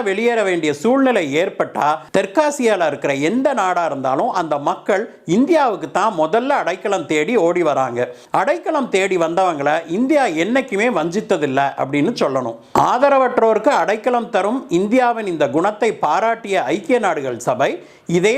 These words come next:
பாணியை மற்ற நாடுகளும் பின்பற்றினா நல்லா இருக்கும் அப்படின்னு சொல்லியிருக்குது. இரு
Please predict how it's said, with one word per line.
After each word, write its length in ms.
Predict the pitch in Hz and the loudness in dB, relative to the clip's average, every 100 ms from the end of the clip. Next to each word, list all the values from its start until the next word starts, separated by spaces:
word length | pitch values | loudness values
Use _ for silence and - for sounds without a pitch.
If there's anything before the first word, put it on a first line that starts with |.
| 311 | 2
பாணியை 420 | 240 185 165 151 196 220 - 151 | 0 0 -2 0 0 -2 -4 -2
மற்ற 300 | 175 294 302 262 | -2 -2 0 0
நாடுகளும் 480 | 220 202 196 277 233 | -2 -2 -2 -2 -4
பின்பற்றினா 580 | 208 226 220 165 160 269 202 | -2 0 -2 -2 0 0 0
நல்லா 220 | 160 214 202 | 0 2 0
இருக்கும் 300 | 151 170 165 | 0 0 0
அப்படின்னு 300 | 131 151 240 196 | 0 -2 0 0
சொல்லியிருக்குது. 480 | 156 147 123 113 117 - - 180 | 0 -2 -2 -4 -4 -8 0 4
இரு 160 | 277 | 4